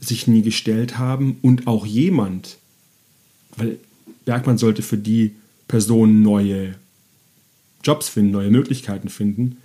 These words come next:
hatten die Frage noch nie gestellt bekommen im Unternehmenskontext. Also,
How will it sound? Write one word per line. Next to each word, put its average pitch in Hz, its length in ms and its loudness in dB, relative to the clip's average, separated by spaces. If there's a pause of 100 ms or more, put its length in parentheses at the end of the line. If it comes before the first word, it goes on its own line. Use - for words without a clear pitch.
(360)
hatten 123 240 2
die 113 60 -4
Frage 113 200 -4
noch 110 100 -2
nie 107 120 2
gestellt 175 340 -4
bekommen 123 320 -2
im 107 120 2
Unternehmenskontext. 98 920 -10 (1200)
Also, 123 360 2